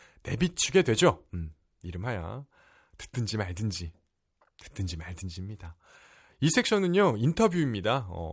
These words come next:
사람을 주목하는 거죠. 물론 북파인더가 주목한 사람이고요. 물론 책과 관련한 이들입니다. 저자와의 인터뷰 많이 보고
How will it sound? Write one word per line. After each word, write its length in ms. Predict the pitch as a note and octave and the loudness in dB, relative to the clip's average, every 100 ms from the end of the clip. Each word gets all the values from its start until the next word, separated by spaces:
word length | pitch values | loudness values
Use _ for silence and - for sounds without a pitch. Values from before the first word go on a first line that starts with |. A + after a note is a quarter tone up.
| - | -10
사람을 720 | - - A#3+ A3 G#3 F#3 D3+ | -10 -2 2 4 6 6 4
주목하는 680 | - A2 - G#2 F2+ E2 D2+ | 2 -2 -2 -6 -6 -6 -8
거죠. 380 | E2 - C#3 D#3 _ - - - - - - | -12 -10 -12 -14 _ -20 -20 -20 -20 -20 -8
물론 340 | G#2+ A#2 F#2+ E2+ - | -6 -4 -6 -10 -12
북파인더가 580 | A2 - E3+ C#3 A2+ G2 | -8 -2 0 0 -2 -4
주목한 440 | - F2+ - E2+ | -6 -8 -8 -8
사람이고요. 720 | F#2 A2+ G2 F2 A#2 E3 G3+ _ _ _ _ | -6 -8 -8 -8 -4 -4 -6 _ _ _ _
물론 580 | - E2+ F#2+ D#3+ F#3+ F3+ | -12 -6 -2 -2 -4 -10
책과 540 | - - - - F#3+ | -10 -10 -8 0 2
관련한 400 | E3 F2 E2+ G2 | 2 -4 -6 -8
이들입니다. 560 | G2 E2 D#2 - - D2+ _ _ _ _ _ _ _ _ _ _ | -10 -12 -16 -18 -18 -20 _ _ _ _ _ _ _ _ _ _
저자와의 580 | - B2 G3+ G3+ F#3+ E3 | 0 4 6 8 6 4
인터뷰 600 | C3 C#3 B2 B2+ B2+ A2+ | 0 -4 -2 -2 -2 -4
많이 560 | D#2 F2 G#2 G#2 F#2 D#2+ | -6 -6 -6 -4 -6 -10
보고 420 | - E2+ E2+ A#2+ | -14 -12 -10 -12